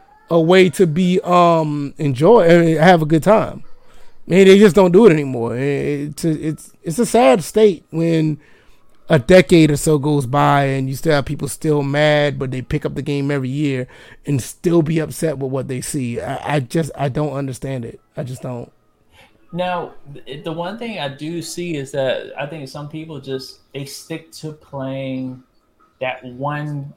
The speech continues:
Speaker 2: or two games, and it rules their view of gaming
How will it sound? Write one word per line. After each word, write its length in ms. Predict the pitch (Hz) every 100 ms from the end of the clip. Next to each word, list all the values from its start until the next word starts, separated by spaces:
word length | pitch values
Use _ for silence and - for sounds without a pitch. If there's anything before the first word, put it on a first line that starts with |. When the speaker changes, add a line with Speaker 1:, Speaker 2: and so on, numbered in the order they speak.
| -
Speaker 2:
or 120 | 131
two 220 | 131 160
games, 760 | 151 143 160 156 135 123 123 _ _ _ _ _ _ _ _
and 320 | 135 135 135 -
it 220 | 160 - 135 131
rules 640 | 139 151 170 165 147 139 131
their 440 | 131 131 139 135
view 500 | 127 135 180 151 139
of 240 | 107 123 _
gaming 520 | 135 175 175 127 120